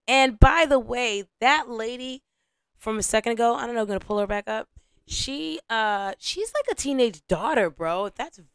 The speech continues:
very concerned. What the fuck is wrong with these people? Like,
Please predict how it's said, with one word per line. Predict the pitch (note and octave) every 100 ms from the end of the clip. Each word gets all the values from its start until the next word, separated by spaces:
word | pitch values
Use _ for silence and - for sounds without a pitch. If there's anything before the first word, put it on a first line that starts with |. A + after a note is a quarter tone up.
| -
very | - A3 G#3
concerned. | - D#3+ - F#3 - _ _ _
What | A4+ -
the | C#5+
fuck | - - F4 E4
is | B3+
wrong | A#3 C#4+ G4
with | G#4
these | - B3
people? | _ A3+ A#3
Like, | A#3 G#3